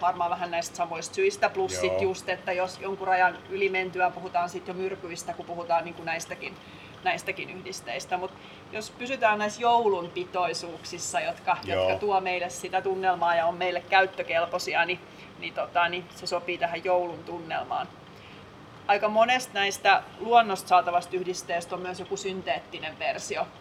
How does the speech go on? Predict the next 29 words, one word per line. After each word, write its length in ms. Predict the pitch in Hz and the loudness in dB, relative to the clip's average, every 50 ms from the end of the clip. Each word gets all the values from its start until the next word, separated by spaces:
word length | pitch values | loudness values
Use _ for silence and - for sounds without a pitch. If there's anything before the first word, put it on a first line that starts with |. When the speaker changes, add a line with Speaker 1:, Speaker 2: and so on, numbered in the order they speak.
| - - | -12 -6
Speaker 1:
olemassa, 500 | 165 170 170 180 190 185 185 180 - 175 | 0 2 2 4 4 2 0 -2 -4 -6
Speaker 2:
Joo, 60 | 170 | -8
Speaker 1:
kun 160 | 175 170 180 185 | -8 -10 -8 -6
sit 120 | 190 196 | -6 -4
Speaker 2:
kyllä. 120 | 190 180 | -4 -4
Speaker 1:
ihminen 320 | 180 185 175 175 180 175 180 | -4 -4 -6 -6 -6 -4 -4
on 80 | 180 | -4
yrittänyt 400 | 185 190 196 185 - 196 185 196 | -2 -2 -2 -2 -2 -4 -4 2
varmaankin 440 | 185 202 190 190 190 190 196 196 208 | 4 4 4 4 2 -2 -2 -4 -4
sitten 440 | - 208 202 202 - - 208 202 180 - - - - | -2 -2 -2 0 0 -2 -4 -4 -4 -8 -16 -18 -16
säästellä 600 | - - 220 196 202 208 - - 226 220 214 208 | -2 2 4 4 4 4 2 0 -2 0 2 0
niitä 220 | 202 208 208 202 220 | 0 0 -2 -2 0
kasveja 520 | 220 220 220 220 - 233 233 233 214 214 | 0 0 0 0 -2 0 2 4 6 6
ehkä 240 | 226 233 - - 226 | 6 4 4 0 2
tai 260 | 226 214 214 214 214 214 | 4 6 6 4 4 0
jostain 360 | 202 196 - - 208 202 202 | -4 -6 -2 -2 -2 0 0
muusta 380 | 208 208 202 202 - - 208 185 - - - - - - - - | -2 -4 -4 -4 0 2 2 2 2 -2 -16 -18 -18 -18 -16 -16
syystä 440 | - - 208 196 190 190 - - 185 | -10 -6 -4 -4 -4 -4 -6 -8 -6
sit 200 | 190 190 185 - | -4 -6 -6 -6
kehitellä 500 | - 202 196 185 190 185 180 180 175 - - 185 | -6 -8 -6 -2 -2 2 2 2 2 2 0 -4
jonkun 400 | 185 185 180 - 185 185 185 180 | -6 -6 -6 -6 -6 -6 -2 0
tämmöisen 380 | 175 175 180 185 185 185 175 | 0 0 0 0 -4 -6 -2
version, 340 | 190 190 185 180 185 175 175 | -2 -2 -2 -2 -2 -4 -4
jota 140 | 175 180 180 | -4 -4 -6
pystyy 400 | 180 180 180 - - - 175 170 | -6 -6 -8 -6 -6 -8 -8 -6
sit 200 | 196 180 170 - | -8 -10 0 2
lapras 380 | 185 175 - - 170 170 - | 2 2 2 0 -4 -6 -6
kehittelemään, 760 | - 165 185 190 175 - - 170 151 135 135 131 107 104 117 - | -8 -10 -12 -12 -14 -8 -6 -4 -4 -4 -4 -4 -6 -8 -8 -8
että 280 | - - - - 185 | -10 -10 -10 -10 -10